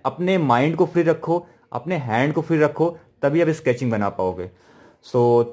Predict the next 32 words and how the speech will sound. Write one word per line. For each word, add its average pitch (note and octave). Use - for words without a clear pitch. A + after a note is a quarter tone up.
thank C3+
you F#3
so F3+
much F3+
सभी D3+
को। D#3+
अ, G#2+
अच्छा C3
लगा D#3+
होगा D#3
कि D#3
आज B2+
मैंने A#2+
आपको B2+
लिए, B2+
आपके A2+
लिए B2
एक B2
वीडियो A#2
बनाई, A2+
and B2
बहुत A2
सारे A#2+
लोग A#2
को A#2+
मतलब A2+
वेट B2+
कर C#3+
रहे C3+
थे C3
वीडियो A#2
का। A#2+